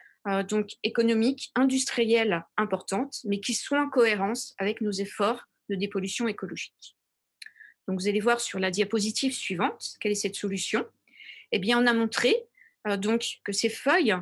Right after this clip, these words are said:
en particulier âgées, quand elles sont à l'état de litière, qui sont très chargées en éléments métalliques et qui viennent de ces plantes hyper accumulatrices de métaux, ou ces poudres végétales qui viennent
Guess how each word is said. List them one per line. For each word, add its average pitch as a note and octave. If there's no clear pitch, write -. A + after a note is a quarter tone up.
en G3
particulier G#3+
âgées, F#3+
quand F3
elles E3+
sont G#3+
à G#3+
l'état F#3
de F3+
litière, G#3+
qui -
sont F#3+
très D4
chargées A3+
en F#3+
éléments G3
métalliques F#3+
et F3
qui -
viennent G#3+
de F3
ces E3+
plantes G3
hyper C4
accumulatrices G3
de F#3
métaux, F3
ou B3
ces B3+
poudres C4
végétales A#3
qui -
viennent G3